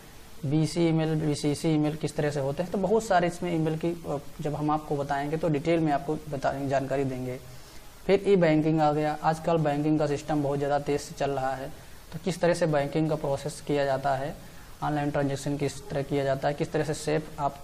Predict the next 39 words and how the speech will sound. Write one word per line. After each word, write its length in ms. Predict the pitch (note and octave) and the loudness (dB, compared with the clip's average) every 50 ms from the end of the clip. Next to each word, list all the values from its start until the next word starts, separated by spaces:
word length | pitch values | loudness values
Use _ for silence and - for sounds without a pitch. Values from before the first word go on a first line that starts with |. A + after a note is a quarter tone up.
| - | -8
ट्रांजैक्शन 600 | C#3+ C#3 - - C#3 C3+ C3 C3 C3 - C#3+ C#3+ | -8 -8 -4 -2 -2 -2 -2 -2 -4 -4 -6 -4
कर 140 | C3+ C#3 C3+ | -4 -4 -4
सकते 300 | C3+ - C3 - - C3+ | -4 -4 -8 -8 -8 -8
हैं, 260 | C3 C3+ C#3 C#3+ D3+ - - - - - - - - - - | -8 -8 -8 -8 -8 -10 -10 -14 -14 -14 -14 -16 -8 -2 -2
ये 80 | G3+ | 0
सारी 220 | - - F#3+ F#3 F#3+ | 4 4 6 6 6
चीज़ें 240 | F#3 F#3 F3 F#3 | 4 4 4 4
इसमें 220 | F3+ E3+ F3+ F3 E3 | 2 2 2 0 2
हम 160 | D#3 D#3+ D#3+ | 2 2 2
आपको 260 | D3 C#3+ - - E3+ | 2 0 0 -2 -2
बताएंगे। 520 | D3+ C#3 C#3 C3 B2+ C3 C3 B2+ B2+ - - - | 0 0 0 -2 -2 -2 -4 -4 -4 -6 -6 -6
इंटरनेट 340 | D#3+ C#3 - D3+ D3 D3 C#3+ | -6 -2 -2 0 0 0 0
बैंकिंग 360 | C#3 C#3 C3+ C3 D3 D3 C#3 | 0 0 0 0 0 0 2
क्या 180 | C#3 C#3 C#3 C3 | 2 2 2 2
है, 120 | C3 C3+ | 2 2
डेबिट 260 | C3+ C#3 C3+ C#3 C3+ | 0 0 0 -2 -2
कार्ड 220 | - - C#3+ C#3 C3+ | -2 0 0 0 0
से 100 | - D3+ | -2 -4
कैसे 220 | D3 C3 - C#3+ | -6 -4 -4 -4
पेमेंट 360 | C3+ D3 C#3 C3+ C#3 C3 C3+ | -4 -4 -4 -4 -4 -4 -6
करते 260 | - C#3 C3 - - C#3 | -6 -6 -6 -6 -6 -6
हैं, 100 | C3+ D3+ | -6 -6
ये 60 | - | -4
सब 200 | - F#3+ F#3+ - | -4 -4 -4 -2
सारी 220 | - E3 D3+ D#3 | -2 -2 -2 0
चीज़ें 260 | D#3 - C#3+ C#3 D#3 | -2 -2 -2 0 0
हम 100 | D3+ D#3 | 0 0
इसमें 240 | D3+ D3+ - C#3+ C3 | 0 -2 -4 -4 -4
जानेंगे। 380 | C3 C3 C3 C3 C3 C3 C3 C3+ - - - - - - - - - - - | -4 -4 -4 -4 -6 -6 -6 -8 -10 -12 -16 -16 -14 -14 -14 -12 -8 -6 -4
ई 80 | C3 | -4
कॉमर्स, 480 | C3+ - C3+ B2+ B2+ C3 B2+ B2+ - - | -2 0 0 0 0 0 -2 -2 -4 -6
उसके 220 | D#3 - - G3 | -8 -4 -2 0
बाद 180 | F#3 F#3 F#3 F3+ | 2 4 4 4
basic 340 | D#3+ D#3 D#3 D#3 - F3+ E3+ | 4 2 0 0 -2 -2 0
of 220 | - E3 D#3+ D#3 | 4 4 4 4
networking 600 | D#3+ D#3 D3+ D3+ D3 D3 C#3+ C#3+ - D#3+ D#3 D3+ | 4 2 0 2 2 2 2 2 0 0 2 2
and 140 | C#3+ C#3 G3 | 2 0 0
cyber 320 | - - C3 C3 C#3 C3+ | 0 0 2 2 2 0
security, 500 | - - C3+ - C3 B2 B2+ - B2+ B2 | -2 -4 -4 -4 -4 -4 -4 -4 -6 -6